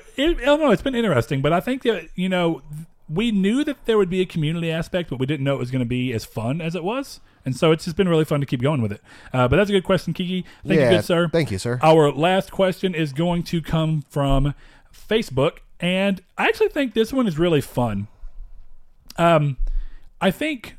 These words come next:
Speaker 1: <laughs> I know that it stemmed from my Apocalypse Edition purchase, but I think it's a curious thing 'cause I'm actually curious of what your answer is. I feel like I may know it, but I don't quite know. So Donovan asked, "What is the most money you have spent on a video game, cumulatively,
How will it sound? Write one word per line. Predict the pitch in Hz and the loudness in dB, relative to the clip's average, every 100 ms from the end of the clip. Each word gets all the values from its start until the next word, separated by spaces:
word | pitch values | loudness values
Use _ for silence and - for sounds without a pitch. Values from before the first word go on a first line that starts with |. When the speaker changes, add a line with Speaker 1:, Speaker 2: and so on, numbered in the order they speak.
| - | -20
Speaker 1:
<laughs> | _ _ - - - - _ - - - | _ _ 2 2 0 -8 _ -20 -20 -2
I | 151 | 2
know | 170 220 | 6 8
that | 185 | 8
it | 151 | 2
stemmed | - 165 156 | 0 0 0
from | 160 | 0
my | 139 123 | 2 2
Apocalypse | 120 147 - 120 - | 0 -2 -2 -4 -4
Edition | 117 113 117 | -4 -4 -4
purchase, | 117 110 117 - - - | -4 -4 -6 -8 -18 -10
but | - | 2
I | 170 | 2
think | 226 226 | 4 0
it's | 190 | 0
a | 165 | -2
curious | 208 185 165 | 2 2 2
thing | 180 | -2
'cause | 180 | 0
I'm | 240 | 0
actually | 330 - 202 | -2 -2 -2
curious | 196 165 | -2 0
of | 160 | 0
what | 143 | 0
your | 131 160 | 0 0
answer | 120 117 | -2 -2
is. | 113 | -4
I | 120 | -2
feel | 127 262 | -4 -4
like | 320 - | -4 -2
I | 143 | -2
may | 123 | -2
know | 143 175 226 | -2 -2 -2
it, | 247 | -2
but | 147 | 0
I | 139 | 2
don't | 185 233 - - - | 2 0 -6 -20 -14
quite | - 208 185 | 0 0 0
know. | 113 101 101 - - | -4 -8 -8 -8 -10
So | - 180 165 | -2 2 4
Donovan | 170 202 220 208 175 | 4 4 2 0 0
asked, | 185 190 - - - - | 0 0 -2 -6 -10 -2
"What | 180 202 202 | 2 4 4
is | 196 | 2
the | 180 | 2
most | 175 180 185 180 - - | 0 2 2 0 -4 -6
money | 139 151 156 131 135 156 | -2 0 2 0 -4 -4
you | 123 | 0
have | 131 - | 0 -2
spent | - 160 160 | -4 -2 -2
on | 147 143 | -2 0
a | 120 | 0
video | 123 147 117 | -2 0 0
game, | 110 104 104 120 _ | -2 -4 -4 -8 _
cumulatively, | - 214 240 147 127 117 117 127 127 | -6 -4 0 2 2 0 -2 -2 -2